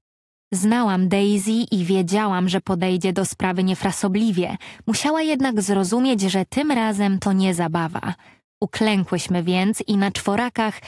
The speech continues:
ruszyłyśmy do drzwi wejściowych. Granit ranił moje dłonie. Czułam też krople potu na skroniach i w zgięciach kolan. Powinno mi być głupio.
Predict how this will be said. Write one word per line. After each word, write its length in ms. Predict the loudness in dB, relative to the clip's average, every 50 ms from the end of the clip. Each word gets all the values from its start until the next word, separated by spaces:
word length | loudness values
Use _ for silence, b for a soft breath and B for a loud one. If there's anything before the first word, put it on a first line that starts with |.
| B B B B
ruszyłyśmy 840 | 0 0 0 0 -2 -2 -2 0 2 2 2 0 0 0 0 0 2
do 120 | 2 0
drzwi 400 | 0 0 0 0 0 0 0 0
wejściowych. 920 | 0 0 0 0 -2 -4 -2 -2 0 0 0 0 -4 -6 -8 -12 -16 -18 -20 _ _ _ _ _ _ _ _ -2
Granit 500 | 0 0 2 2 2 0 0 0 -2 -2
ranił 380 | 0 0 2 2 2 2 2 2
moje 320 | 0 0 0 0 0 0
dłonie. 520 | 0 0 0 2 0 0 0 -2 -4 -6 -8 B B B B B B
Czułam 320 | -4 -2 0 2 2 0 0
też 380 | 0 -2 -2 -2 -4 -8 -8
krople 380 | -8 -4 -4 -4 -2 -2 -4 -4 -2
potu 300 | -2 -4 -4 -2 -2 0
na 120 | 0 0 -2
skroniach 680 | -4 -8 -8 -4 -2 0 0 2 2 0 0 -2 -4
i 120 | -4 -2 -2
w 80 | 0
zgięciach 640 | 0 -2 0 0 0 0 0 0 0 -2 -4 -6 -8
kolan. 500 | -6 -2 -2 0 0 0 -2 -4 -6 -8 -12 B B B B B B
Powinno 480 | -4 -2 0 2 2 2 2 2 2 2
mi 120 | 2 2
być 220 | 2 0 0 -2 -2
głupio. 600 | 0 0 0 0 0 -2 -2 -4 -6 -4 -6 -6